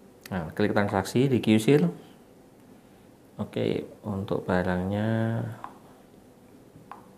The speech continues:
Oke, bayar. Pembayarannya tunai. Nah, uangnya berapa? Total tadi dua puluh ribu, saya bayar pakai uang lima puluh ribu. Oke.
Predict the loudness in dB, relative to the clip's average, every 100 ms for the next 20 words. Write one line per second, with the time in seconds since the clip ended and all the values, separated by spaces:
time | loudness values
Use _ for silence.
0 | -20 -20 -20 -20 -20 -20 -20 -20 -20 -20
1 | -20 -20 -20 -20 -20 -20 -20 -20 -20 -20
2 | -20 -20 -20 -20 -20 -20 -20 -18 -10 -6
3 | -6 -6 -4 -2 0 0 2 0 -2 -4
4 | -20 -20 -20 -20 -20 -20 -20 -20 -20 -20
5 | -20 -20 -20 -20 -20 -20 -20 -20 -20 -20
6 | -20 -20 -20 -20 -20 -20 -20 -20 -20 -20
7 | -20 -8 -2 2 4 4 2 2 2 4
8 | 4 4 4 0 -2 -4 0 0 2 0
9 | 0 0 0 2 4 6 6 6 6 4
10 | 6 4 4 2 2 4 4 6 4 4
11 | 6 6 6 6 6 2 2 0 0 0
12 | -2 -2 -2